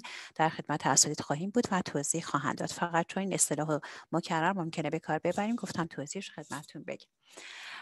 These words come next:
خب، در خدمت اساتید بزرگوار گروه پوست هستیم، خدمت سرکار خانم دکتر ستوده عزیز خیر مقدم عرض می‌کنم، تشکر می‌کنم از حضورتون در برنامهٔ گرانبهادر امشب ما.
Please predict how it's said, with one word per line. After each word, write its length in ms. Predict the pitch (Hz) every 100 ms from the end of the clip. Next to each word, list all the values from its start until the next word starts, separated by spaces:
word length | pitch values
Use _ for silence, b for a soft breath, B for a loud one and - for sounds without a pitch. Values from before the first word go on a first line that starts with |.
| B
خب، 180 | - 277 - 233
در 140 | 233 233
خدمت 380 | 240 226 247
اساتید 400 | 240 208 196 226
بزرگوار 480 | 208 190 180 170 190
گروه 280 | 214 170 185
پوست 400 | 196 - 214 -
هستیم، 600 | 220 214 - 202 202 202 -
خدمت 380 | 165 156 160 170 180 170 170 170
سرکار 420 | - 151 147 160
خانم 200 | 160 147
دکتر 160 | 151 147
ستوده 480 | - 131 147 156 160
عزیز 380 | 151 151 185 -
خیر 220 | 156 147
مقدم 400 | 147 147 170 202
عرض 220 | 214 208
می‌کنم، 260 | 202 190 185
تشکر 440 | 143 - 139 - 151
می‌کنم 240 | 151 147
از 200 | 151 -
حضورتون 400 | 143 165 180 220
در 180 | 202 175
برنامهٔ 300 | 170 147 151
گرانبهادر 680 | 151 139 151 165 180 175 113
امشب 400 | 160 - 151 226
ما. 280 | 226 233